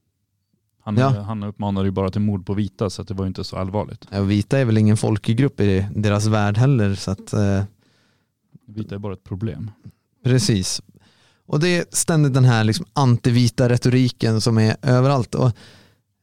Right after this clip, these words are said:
Speaker 2: hur ska vi, jag vet att det är en jättejobbig fråga här nu, men jag, jag måste slänga ut den, Björn.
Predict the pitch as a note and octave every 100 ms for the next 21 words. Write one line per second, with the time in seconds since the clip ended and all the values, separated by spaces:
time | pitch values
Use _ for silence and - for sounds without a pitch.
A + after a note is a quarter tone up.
0 | - E3 F3 D#3 - D3+ D3 C#3+ B2 -
1 | - D3 D3+ E3+ D#3 C3+ C3 B2 B2 B2
2 | A#2+ A#2+ B2+ A#2 G#2+ A2 F#2 G2 A2+ C3
3 | C#3 B2+ - A2 A2+ G#2+ G#2 G#2+ F#2+ F#2
4 | G2 F#2